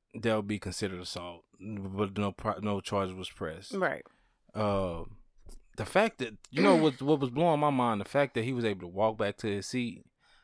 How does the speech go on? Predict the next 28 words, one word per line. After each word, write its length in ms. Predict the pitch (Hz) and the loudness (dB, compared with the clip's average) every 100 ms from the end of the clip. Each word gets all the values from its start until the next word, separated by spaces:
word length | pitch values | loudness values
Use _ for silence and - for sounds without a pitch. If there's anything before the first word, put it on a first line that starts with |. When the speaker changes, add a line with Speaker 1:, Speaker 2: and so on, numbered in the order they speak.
| _ _ | _ _
Speaker 1:
and 160 | 92 92 | -10 -6
sit 300 | - 120 - | -2 -2 4
there 360 | 131 123 113 - - | 4 6 2 -4 -6
Speaker 2:
Mm-hmm. 340 | 180 160 151 165 _ - - _ - | -4 -4 -8 -14 _ -20 -20 _ -8
Speaker 1:
and 200 | 101 98 | -6 -4
chill. 500 | - 131 131 117 113 | 0 2 4 4 2
Like, 260 | 104 92 | 2 0
I 80 | 107 | 2
know 200 | 135 160 | 8 8
he, 180 | 147 127 123 | 8 4 2
I 80 | |
know 140 | 127 160 | 4 6
they 120 | 147 | 6
said, 520 | 127 160 143 127 - - _ _ _ _ _ | 4 4 6 4 0 -8 _ _ _ _ _
you 120 | 117 | 0
know 80 | 123 | 2
what 40 | |
I'm 40 | 117 | 2
saying, 300 | 135 120 113 | 2 2 2
about 500 | 107 113 107 95 - _ _ _ _ | 4 4 4 2 -4 _ _ _ _
security 680 | - 127 - 135 131 123 117 | -12 -10 2 6 8 6 4
and 80 | 107 | 2
him 120 | 117 | 0
saying 260 | 113 117 113 | 0 -2 -2
he 60 | 113 | 0
wasn't 360 | 117 110 104 | 2 2 0
leaving 560 | 104 113 104 107 101 98 | 0 0 0 0 -2 -4
and 320 | 95 90 104 | -6 -10 -14